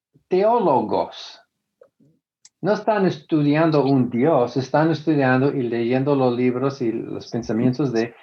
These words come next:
teólogos, de lo que ellos creen.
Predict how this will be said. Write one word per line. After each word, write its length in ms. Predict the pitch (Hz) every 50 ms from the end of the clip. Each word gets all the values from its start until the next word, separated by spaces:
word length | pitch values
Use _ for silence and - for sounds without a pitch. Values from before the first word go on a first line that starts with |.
| _ _ _
teólogos, 960 | - 175 185 202 226 247 240 208 160 131 - - - - - - - - _ - 190 180 - _ - 175 170 - _ _ _ _ _ _ _ _ _ _ _ -
de 120 | 135 131
lo 200 | 131 139 139 139
que 240 | - 160 143 135 - - -
ellos 600 | - 147 180 196 190 165 151 151 151 151 151 - -
creen. 460 | - 190 208 202 175 123 - -